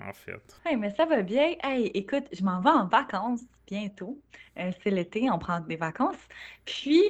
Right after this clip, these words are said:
Speaker 2: euh, je vais essayer une nouvelle affaire. Je suis bien, bien excitée parce que c'est mon papy qui m'en a parlé. <laughs> Puis, euh, mon papy, il est bien trendy. <laughs> Alors, papy, si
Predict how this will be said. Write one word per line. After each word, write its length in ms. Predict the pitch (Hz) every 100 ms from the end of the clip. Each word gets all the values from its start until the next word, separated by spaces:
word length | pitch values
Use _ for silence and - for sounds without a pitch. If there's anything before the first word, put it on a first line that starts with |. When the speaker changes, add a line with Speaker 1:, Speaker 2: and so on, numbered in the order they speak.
| -
Speaker 2:
euh, 320 | 202 202 185 185
je 120 | 185
vais 120 | 196
essayer 320 | 190 - 240 370
une 60 |
nouvelle 200 | 240 208
affaire. 260 | 208 170 254
Je 60 |
suis 140 | - 180
bien, 100 | 226
bien 160 | 254 330
excitée 480 | 208 - _ 240 262
parce 160 | 185 -
que 80 | 180
c'est 60 | -
mon 160 | 180 175
papy 380 | 240 240 302
qui 120 | 302 190
m'en 160 | 185
a 80 | 180
parlé. 540 | - 208 190 208 285 - - -
<laughs> 560 | 247 339 - - 269
Puis, 280 | - - 214
euh, 60 | 190
mon 120 | 196
papy, 300 | 202 196 269
il 60 | 262
est 20 |
bien 160 | 185 202
trendy. 520 | 226 196 175 208 233 -
<laughs> 380 | 240 214 208 -
Alors, 320 | - 185 175
papy, 240 | 196 190
si 80 | 240